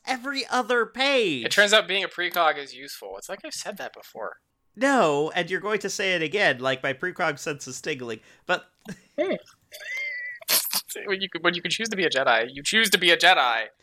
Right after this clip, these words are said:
Speaker 1: We took telekinesis. We did choose to be a Jedi.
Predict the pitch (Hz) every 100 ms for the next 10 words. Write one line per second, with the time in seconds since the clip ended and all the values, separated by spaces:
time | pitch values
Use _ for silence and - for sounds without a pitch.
0 | _ _ _ _ _ _ _ 220 240 -
1 | 277 262 247 262 254 254 254 269 208 156
2 | 185 208 202 220 - 220 175 185 180 185
3 | 147 160 135 117 117